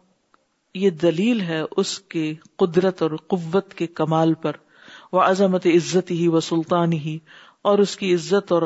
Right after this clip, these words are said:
غلبے یا سلطان کی عظمت یا بڑائی پر، فَسُبْحَانَ مَنْ انْقَادَتِ الْمَخْلُوقَاتِ بِأَسْرِهَا لِقَهْرِهِ، پاک ہے جس نے مطیع کر رکھا ہے ساری مخلوقات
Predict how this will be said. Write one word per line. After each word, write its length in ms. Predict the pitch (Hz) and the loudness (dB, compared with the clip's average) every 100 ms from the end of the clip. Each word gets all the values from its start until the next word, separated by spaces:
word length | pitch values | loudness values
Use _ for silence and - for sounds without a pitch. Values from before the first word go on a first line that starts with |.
| 160 | 0
غلبے 320 | 180 170 185 | 0 2 0
یا 180 | 175 160 - | 0 -2 -4
سلطان 460 | 156 147 180 185 185 - | -6 -2 0 0 -2 -4
کی 100 | 233 - _ _ | -10 -12 _ _
عظمت 340 | 165 160 170 170 | -6 -4 -6 -4
یا 80 | 165 160 | -4 -2
بڑائی 280 | 156 160 160 | -2 -2 -4
پر، 80 | 156 - _ _ _ _ - - _ | -10 -12 _ _ _ _ -20 -20 _
فَسُبْحَانَ 580 | 277 269 294 254 349 370 330 | -2 0 -2 2 2 4 4
مَنْ 140 | 269 254 | 2 2
انْقَادَتِ 580 | 247 240 240 240 226 220 | 0 0 2 2 2 2
الْمَخْلُوقَاتِ 840 | 214 190 190 - 190 180 214 220 - 214 | 0 0 -2 0 -2 0 0 0 -2 -4
بِأَسْرِهَا 680 | 180 - 190 - 208 180 185 170 | -4 -2 -4 -2 -2 0 0 -2
لِقَهْرِهِ، 500 | 165 - 208 175 156 147 156 _ _ _ - _ _ _ - | -2 -4 -2 -2 -2 -6 -14 _ _ _ -20 _ _ _ 0
پاک 280 | 190 196 196 185 | 0 0 -2 -4
ہے 80 | 165 165 | -2 -2
جس 120 | 175 | -2
نے 80 | 185 180 | -2 0
مطیع 300 | 185 240 247 208 | 0 2 0 0
کر 100 | 175 | -2
رکھا 280 | 170 - 185 170 | -4 -4 -8 -6
ہے 80 | 180 | -6
ساری 340 | - 190 196 208 | -2 0 0 -2
مخلوقات 640 | 185 - 165 156 151 147 | -4 -4 -8 -6 -8 -8